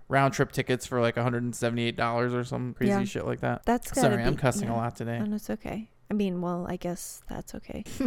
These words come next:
Speaker 2: But yeah, so travel. Yeah, I'm wondering what that's looking like. I mean, there's still flights happening, right? Like,
Speaker 1: Yeah.
Speaker 2: airports are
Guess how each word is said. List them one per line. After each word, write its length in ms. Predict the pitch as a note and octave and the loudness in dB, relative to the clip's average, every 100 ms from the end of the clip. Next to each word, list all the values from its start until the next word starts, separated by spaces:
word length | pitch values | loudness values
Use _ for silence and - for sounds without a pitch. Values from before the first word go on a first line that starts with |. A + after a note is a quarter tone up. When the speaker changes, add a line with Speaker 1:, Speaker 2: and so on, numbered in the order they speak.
| - A#3 - A3+ - G#3 - E3+ - - - - - - B3 | 4 4 2 2 0 -2 -4 -8 -6 -10 -12 -14 -18 -10 0
Speaker 2:
But 240 | A#3 C#4+ | 4 10
yeah, 220 | A4+ G4+ | 10 10
so 500 | C4+ - G#4 D#4+ G4+ - | 8 10 12 12 10 2
travel. 540 | - A#3+ C#4 A3+ G#3+ A#3 | 2 2 2 -2 -2 0
Yeah, 240 | B3+ A#3 A#3 | 0 0 -2
I'm 140 | C4 A#3+ | -2 0
wondering 300 | A#3+ A#3 A3+ | 0 0 0
what 160 | A3 | 0
that's 240 | B3 A#3+ - | -2 -6 -4
looking 260 | A#3 A3+ | -4 0
like. 220 | A3 A3 A3+ | 0 0 2
I 40 | |
mean, 260 | B3+ C4 B3+ - - | 4 4 2 -4 -4
there's 180 | - E4+ | 2 2
still 280 | - G#4+ G#4 | 6 8 8
flights 500 | - - F#3 E4+ - | 6 8 8 8 4
happening, 460 | F3 D#3+ G3 G3+ | 2 2 2 2
right? 240 | F#3+ A3+ C4+ | 2 2 4
Like, 380 | G#3+ G3 - - | 4 2 -4 0
Speaker 1:
Yeah. 140 | E3 A3 | 8 10
Speaker 2:
airports 340 | G3 C4+ B3+ | 12 12 10
are 240 | F#3+ D#3+ | 4 2